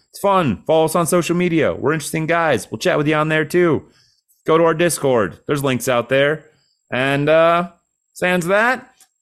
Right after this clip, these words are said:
remember to always be kind to each other out there. We're all just humans trying to survive on this spinning blue orb that we call Earth.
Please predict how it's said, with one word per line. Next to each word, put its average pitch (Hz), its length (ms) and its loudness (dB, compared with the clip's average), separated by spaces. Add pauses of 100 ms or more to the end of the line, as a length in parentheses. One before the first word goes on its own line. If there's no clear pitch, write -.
(320)
remember 285 540 2
to 120 60 2
always 113 400 2
be 101 120 -6
kind 87 320 -4
to 85 140 -8
each 80 140 -10
other 76 260 -4
out 76 220 -6
there. 78 380 -4 (360)
We're 87 80 -2
all 95 160 0
just 95 260 -6
humans 139 520 -2
trying 107 280 -4
to 101 60 -6
survive 117 720 -2
on 95 220 -4
this 90 160 -4
spinning 120 480 -2
blue 120 220 0
orb 120 440 0
that 87 100 -6
we 107 140 -2
call 104 520 -2
Earth. 220 420 -2